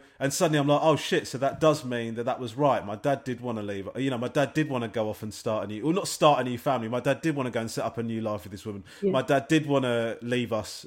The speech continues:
Speaker 1: w-, with mum." All of those things suddenly become true. So then you're processing all of those things in one go, you know. So I remember it was a proper, like, uh, head fuck, <laughs>
Speaker 2: It
Speaker 1: for
Speaker 2: sounds
Speaker 1: want
Speaker 2: like
Speaker 1: of a
Speaker 2: so-, and also the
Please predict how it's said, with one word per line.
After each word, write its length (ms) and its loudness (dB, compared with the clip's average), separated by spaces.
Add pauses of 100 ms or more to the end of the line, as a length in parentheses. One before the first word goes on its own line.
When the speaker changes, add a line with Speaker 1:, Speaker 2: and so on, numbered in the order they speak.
Speaker 1:
w-, 200 -8
with 200 -4
mum." 380 -4 (400)
All 200 10
of 60 10
those 220 6
things 200 4
suddenly 240 4
become 320 -2
true. 400 2
So 160 -2
then 160 2
you're 100 2
processing 1040 0 (380)
all 180 0
of 40 0
those 220 0
things 260 2
in 140 -2
one 200 -2
go, 200 4
you 160 -4
know. 180 -8
So 200 -2
I 20 2
remember 460 2 (240)
it 160 -6
was 380 -4 (960)
a 80 -6
proper, 440 -2
like, 400 2 (680)
uh, 320 2
head 220 -2
fuck, 400 -8 (180)
<laughs> 220 -18
Speaker 2:
It 120 -8
Speaker 1:
for 100 2
Speaker 2:
sounds 120 8
Speaker 1:
want 120 2
Speaker 2:
like 100 -4
Speaker 1:
of 60 -6
a 20 -10
Speaker 2:
so-, 140 2
and 120 6
also 300 6
the 240 -2